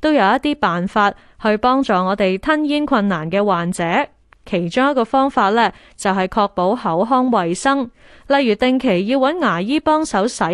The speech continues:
牙，甚至係用一啲特製嘅棉花棒或者係紗布去清潔口腔。確保冇分泌物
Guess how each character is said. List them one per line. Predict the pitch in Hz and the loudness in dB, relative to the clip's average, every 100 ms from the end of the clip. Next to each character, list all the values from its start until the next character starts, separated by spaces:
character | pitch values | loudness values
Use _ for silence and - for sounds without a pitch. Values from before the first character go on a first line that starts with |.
| 254 | 0
牙， | 214 156 156 - - - | 0 -2 -8 -16 -20 -14
甚 | - 190 | -4 -2
至 | 196 214 | 0 0
係 | 196 | 0
用 | 185 190 | 0 0
一 | 254 | -2
啲 | 285 285 - | -2 -2 -4
特 | 180 | -8
製 | - 208 196 | -4 -2 0
嘅 | 214 | 0
棉 | 202 160 | -2 -2
花 | - 269 | -2 0
棒 | 269 226 170 202 - | 0 -2 -2 -4 -6
或 | 214 185 | -4 -4
者 | - 240 | -2 -2
係 | 294 208 | 0 0
紗 | - 262 262 | 0 0 2
布 | 214 190 196 | 2 2 0
去 | 190 | -2
清 | - 254 247 | -2 0 0
潔 | 190 175 | 0 -4
口 | 156 185 | -4 0
腔。 | 262 262 262 - - - - | 2 2 0 -8 -20 -20 -6
確 | 285 285 - | 0 0 2
保 | 196 | 0
冇 | 311 262 | 2 2
分 | 262 339 339 | 2 0 2
泌 | 240 214 | 2 2
物 | 202 | 2